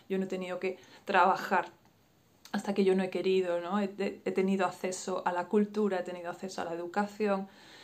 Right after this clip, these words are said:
he tenido una casa, he tenido todo eso, sí, genial. Pero a lo mejor justamente por tener todo eso cubierto yo ya tenía otras necesidades más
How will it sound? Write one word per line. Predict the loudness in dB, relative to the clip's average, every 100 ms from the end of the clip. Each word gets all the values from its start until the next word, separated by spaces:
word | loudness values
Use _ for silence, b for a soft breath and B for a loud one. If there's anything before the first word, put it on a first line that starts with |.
| B -10
he |
tenido | -8 -6 -4
una | -2 2
casa, | 2 0 -2
he |
tenido | -2 -2 0 0 -2
todo | -2 0 0
eso, | 0 -4 -6
sí, | -6 -4 -4 -6
genial. | -4 -2 -2 -4 -4 -8 B B
Pero | 2
a | 4
lo |
mejor | 6 4 2 0
justamente | 0 -2 0 2 2 2 -2 -4 -6 -10
por | -4 -2
tener | 0 0 0
todo | 0 0
eso | 0 -4 -4
cubierto | 0 0 0 -2 0
yo | 2
ya | 2 0
tenía | 0 0 0 -2 -2
otras | -2 -2 -6 -8
necesidades | -12 -12 -10 -8 -6 -6 -8 -10
más | -10 -10 -14